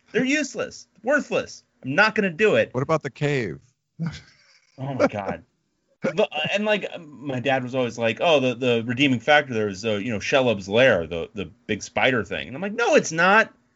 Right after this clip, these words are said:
Speaker 1: It's, like, one dreary, like, torture session and then just more wandering and whining and talking and then, uh, I'm gonna throw the ring in. No, I'm not.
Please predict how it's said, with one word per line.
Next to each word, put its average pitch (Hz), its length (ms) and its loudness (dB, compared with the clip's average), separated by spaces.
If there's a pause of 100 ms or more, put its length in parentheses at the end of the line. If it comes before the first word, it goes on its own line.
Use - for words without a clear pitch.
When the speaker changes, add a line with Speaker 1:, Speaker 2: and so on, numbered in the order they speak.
(320)
Speaker 1:
It's, - 220 -2
like, 254 220 6
one 220 400 0
dreary, 214 640 -2
like, 165 420 4
torture 208 480 4
session 151 560 0
and 180 220 -2
then 226 340 4 (220)
just 147 180 -8
more 202 220 0
wandering 185 720 0
and 147 180 -6
whining 170 480 2
and 123 160 0
talking 175 600 6
and 147 160 -2
then, 151 260 2
uh, 175 720 0 (320)
I'm 196 160 6
gonna 208 140 4
throw 196 240 4
the 170 80 2
ring 160 240 4
in. 151 260 2
No, 240 400 4
I'm 233 160 0
not. 220 440 6